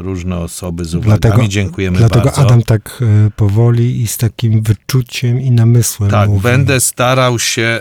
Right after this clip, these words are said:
Speaker 1: e, czasami niektóre sprawy, że, bo żebyście wiedzieli, no to jest taka rozmowa między nami, troszeczkę może ja upraszczam, więc jakby co, piszcie do nas ad-, na adres
Speaker 2: babel małpa tok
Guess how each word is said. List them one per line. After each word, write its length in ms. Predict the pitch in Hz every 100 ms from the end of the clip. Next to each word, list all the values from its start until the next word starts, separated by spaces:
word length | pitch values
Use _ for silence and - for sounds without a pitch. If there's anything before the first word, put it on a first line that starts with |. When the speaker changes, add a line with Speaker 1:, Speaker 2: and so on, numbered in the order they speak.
| - 107 104 101 - 98
Speaker 1:
e, 0 | 92
czasami 580 | 107 98 117 120 113
niektóre 440 | 104 104 - 113 107
sprawy, 440 | - 110 113 113
że, 160 | 104 92
bo 280 | 98 101 95 - - _ 85
żebyście 560 | 98 101 101 - 110 104 -
wiedzieli, 360 | 110 127 135 117
no 100 | 101
to 100 | 110
jest 120 | 104
taka 220 | 113 - 107
rozmowa 460 | 104 101 113 113
między 220 | 107 95 101
nami, 220 | 107 104
troszeczkę 520 | 101 90 101 - 110
może 300 | 104 98 104
ja 220 | 98 98 - - _
upraszczam, 680 | 95 95 107 110 - 117 110
więc 360 | 98 95 - 69
jakby 260 | 95 98 104
co, 220 | - 107
piszcie 540 | 92 107 90 - 101 92
do 180 | 98
nas 420 | 92 101 78 - _ _ _ _ _
ad-, 260 | 101 101 104
na 220 | 104 98
adres 720 | 117 117 107 110 110 107 - - - - - _ -
Speaker 2:
babel 480 | 117 143 143 156 151
małpa 420 | 135 139 127 135
tok 240 | 123 139